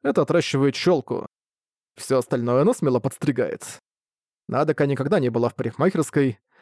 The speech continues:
Надека не нравится, когда люди трогают ее волосы или голову. Кроме того, пришлось бы еще и общаться с парикмахером.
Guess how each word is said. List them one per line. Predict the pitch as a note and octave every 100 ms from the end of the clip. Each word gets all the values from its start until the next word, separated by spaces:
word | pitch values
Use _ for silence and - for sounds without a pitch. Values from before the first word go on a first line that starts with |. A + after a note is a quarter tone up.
| _ _
Надека | C4 C#4 G#3+
не | E3+
нравится, | D3 G#3+ G#3 - C#3+
когда | C#3 C3+
люди | F#3 C#3
трогают | D#3+ C#3+ C3+
ее | C3 B2
волосы | C3 C3+ - C3
или | A#2+
голову. | C3+ G3+ D3+ C3+ C3 - _ _ _ _ -
Кроме | - D#3 D#3
того, | C3+ C#3 G#3
пришлось | C#3+ - C4
бы | C#3 C#3+
еще | - G#3
и |
общаться | C#3 - D#3+ C3+
с |
парикмахером. | - C#3 B2+ D3 C#3 - -